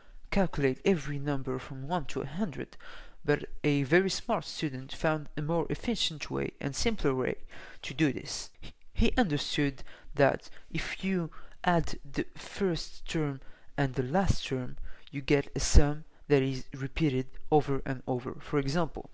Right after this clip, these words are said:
one plus a hundred is the same as two plus ninety-nine, and three plus ninety-eight, and so on and so on. So what he does is just take this constant and multiplies it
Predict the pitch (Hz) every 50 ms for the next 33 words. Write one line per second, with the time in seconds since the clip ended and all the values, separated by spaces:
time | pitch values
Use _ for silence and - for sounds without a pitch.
0 | - - - - - - 143 139 156 160 147 143 135 - - 147 139 135 - -
1 | - - - - 139 131 - - - 175 165 131 - - 123 123 - - - -
2 | - - - - - - - - - - - - 147 143 131 - - 143 - -
3 | - 180 170 160 147 - - 139 131 - - - - 220 190 156 147 - - -
4 | 151 143 135 131 - - - 135 127 123 123 135 170 185 185 165 135 127 - -
5 | - - - - - - - - - - 139 139 135 139 - - - 185 175 156
6 | 151 - - - 147 143 139 139 - - - 143 143 135 135 135 151 165 - -
7 | 135 127 123 123 - - - - - - 147 147 - - 156 139 143 143 139 -
8 | - 135 - - - 143 - - - - - - - - - - - - - -
9 | 180 156 143 165 180 156 139 160 247 247 175 139 135 127 - - - - - -
10 | - - - - - - - - 151 135 - 143 139 135 - - - - 214 214
11 | 190 175 - - - - - - - - - - - - 214 208 170 - - -
12 | - 123 123 - - - - - - - - - - - - - - - - -
13 | - 156 143 156 185 214 220 - - 175 - 165 160 147 135 135 135 127 - -